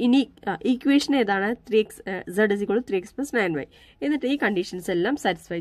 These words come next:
ചെയ്യണം. അപ്പൊ ആദ്യത്തെ ഏതാണ്? x plus three y less than or equal to sixty. അപ്പൊ നമുക്ക് അതിന്റെ പോയിന്റ്സ് എങ്ങനെ കണ്ടുപിടിക്കാൻ നോക്കാം.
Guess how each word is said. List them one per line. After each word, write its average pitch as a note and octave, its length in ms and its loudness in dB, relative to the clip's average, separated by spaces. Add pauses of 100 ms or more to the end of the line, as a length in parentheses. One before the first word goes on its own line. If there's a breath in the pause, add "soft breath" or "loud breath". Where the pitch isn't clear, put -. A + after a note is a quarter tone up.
ചെയ്യണം. D3+ 240 -8 (140)
അപ്പൊ C4 160 -4
ആദ്യത്തെ B3+ 340 -6 (200)
ഏതാണ്? F3+ 280 -4 (560 loud breath)
x - 160 -18
plus C#4+ 240 0
three F#3+ 140 2 (140)
y B3 40 -2 (1000 soft breath)
less A3 200 0
than B3+ 160 2
or G#3+ 60 -8
equal F#3+ 180 -4
to C#4+ 120 -8
sixty. - 320 -10 (200)
അപ്പൊ G#3+ 140 -14
നമുക്ക് A3+ 180 -8
അതിന്റെ G#3+ 240 -6
പോയിന്റ്സ് A3+ 320 0
എങ്ങനെ G#3+ 220 -2
കണ്ടുപിടിക്കാൻ D#3+ 480 -4
നോക്കാം. F3 280 -4